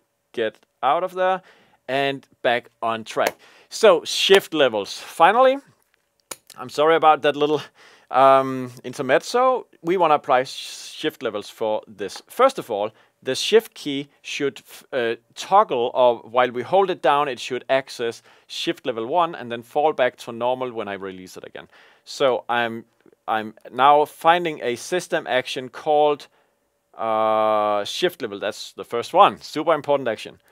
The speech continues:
Shift level. I want it to go to level one,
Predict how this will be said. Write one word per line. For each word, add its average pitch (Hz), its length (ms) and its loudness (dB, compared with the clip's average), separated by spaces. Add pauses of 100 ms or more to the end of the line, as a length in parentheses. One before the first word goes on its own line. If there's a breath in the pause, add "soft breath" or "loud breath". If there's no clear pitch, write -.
(140)
Shift - 400 -4
level. 123 320 -6 (1080 soft breath)
I 101 100 -4
want 135 200 -2
it 156 120 -2
to 139 100 -14
go 151 160 0
to 175 120 -4
level 160 300 2
one, 117 320 -2